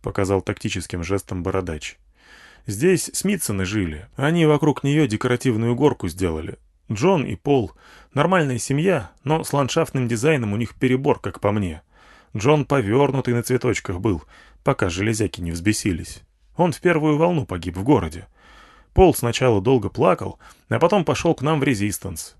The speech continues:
но его быстро убили. Он был фотограф мужского белья и всё время высовывался из-за укрытия, как будто снимать собирался, а не стрелять. Вот ты получил дырку в башку, stupid bastard.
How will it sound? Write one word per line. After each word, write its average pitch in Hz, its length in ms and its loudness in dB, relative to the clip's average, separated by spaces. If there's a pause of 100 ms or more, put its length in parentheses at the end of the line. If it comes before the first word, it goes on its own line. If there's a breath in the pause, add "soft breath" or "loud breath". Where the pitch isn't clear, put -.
(160)
но 147 120 -2
его 147 160 2
быстро 151 360 -2
убили. 95 420 0 (480 soft breath)
Он 160 360 2
был 156 180 8
фотограф 139 520 0
мужского 139 420 2
белья 131 520 0
и 98 140 -8
всё - 200 -2
время 135 260 2
высовывался 110 680 0
из-за 98 220 0
укрытия, - 580 -4 (440 soft breath)
как 131 140 -2
будто 151 260 -2
снимать 147 400 -2
собирался, 85 500 -4
а 98 40 0
не 104 80 -2
стрелять. 101 560 -2 (400 soft breath)
Вот 120 320 2
ты 170 80 2
получил 135 540 0
дырку 110 420 2
в 87 80 -6
башку, 95 540 0 (120)
stupid - 640 -6
bastard. 92 540 -2